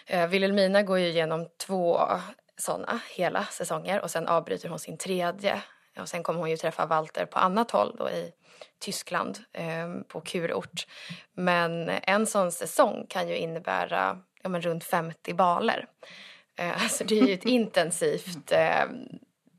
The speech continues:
sällskapsliv. Och sen ska man vara förkläde till sina då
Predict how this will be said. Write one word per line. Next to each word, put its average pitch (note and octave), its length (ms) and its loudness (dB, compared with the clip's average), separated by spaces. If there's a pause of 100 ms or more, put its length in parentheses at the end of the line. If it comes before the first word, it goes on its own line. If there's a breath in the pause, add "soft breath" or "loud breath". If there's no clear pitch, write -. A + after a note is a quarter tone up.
(140)
sällskapsliv. G#3+ 880 0 (320 loud breath)
Och F#3+ 140 -2
sen F3+ 180 4
ska F3 140 2
man G3+ 120 4
vara G3 100 6
förkläde G3 800 2
till F3+ 240 -6
sina D#3 340 -2
då - 360 -4